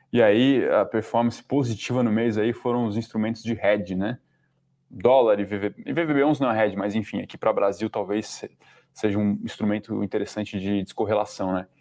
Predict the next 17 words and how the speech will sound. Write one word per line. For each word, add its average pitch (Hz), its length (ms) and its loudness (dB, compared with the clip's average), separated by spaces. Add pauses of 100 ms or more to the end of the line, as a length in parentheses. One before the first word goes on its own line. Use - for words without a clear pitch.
(140)
E 123 100 6
ouro, 104 240 4
né? 101 100 -2
O 104 100 -2
ouro 104 240 2
dolarizado. 104 580 2
Então, 110 400 -2 (460)
mês 110 440 0
clássico 117 540 0
de 104 80 0
aversão 107 680 -2 (340)
ao 107 220 2
risco 107 480 -4
total 120 640 2 (500)
no 117 80 4
Brasil. 139 600 6
Segunda-feira, 151 680 4